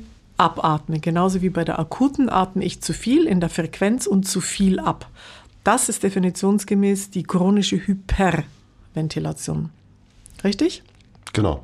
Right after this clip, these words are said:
Speaker 2: Und davon sind, also angeblich, ungefähr zehn Prozent der Bevölkerung betroffen. Ich habe nochmal nachgeschaut. Also
Speaker 1: Da
Speaker 2: das
Speaker 1: kannst
Speaker 2: ist
Speaker 1: du eine
Speaker 2: so
Speaker 1: Null dranhängen. <laughs> Also nicht ganz, aber zehn Prozent, das reicht nie. Also das, glaub ich, reicht nicht.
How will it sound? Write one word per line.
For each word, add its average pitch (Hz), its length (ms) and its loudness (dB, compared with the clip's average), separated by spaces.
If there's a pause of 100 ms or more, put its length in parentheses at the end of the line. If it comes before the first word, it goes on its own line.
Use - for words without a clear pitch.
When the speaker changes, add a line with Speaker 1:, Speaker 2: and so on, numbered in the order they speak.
(140)
Speaker 2:
Und 78 120 -4
davon 98 280 0
sind, 104 300 0 (120)
also 69 220 -4
angeblich, 90 600 -2 (480)
ungefähr 95 380 0
zehn 95 220 0
Prozent 85 400 -2
der 85 80 0
Bevölkerung 78 520 -2
betroffen. 78 340 -2
Ich 80 80 -2
habe 82 120 -4
nochmal 82 180 0
nachgeschaut. 80 600 -2 (460)
Also 180 120 0
Speaker 1:
Da 202 80 2
Speaker 2:
das 170 40 2
Speaker 1:
kannst 208 220 4
Speaker 2:
ist - 60 0
Speaker 1:
du 220 40 6
eine 202 100 6
Speaker 2:
so 214 60 6
Speaker 1:
Null 226 160 6
dranhängen. 185 560 4
<laughs> 659 60 4 (1200)
Also 208 220 2
nicht 220 260 4
ganz, 214 360 4 (280)
aber 185 240 4 (100)
zehn 240 300 4
Prozent, 208 680 2 (760)
das - 340 -2
reicht - 300 -10
nie. 151 240 -4 (440)
Also - 160 -4
das, 170 120 -6
glaub 156 200 -4
ich, - 200 -8
reicht 143 240 -8
nicht. - 280 -10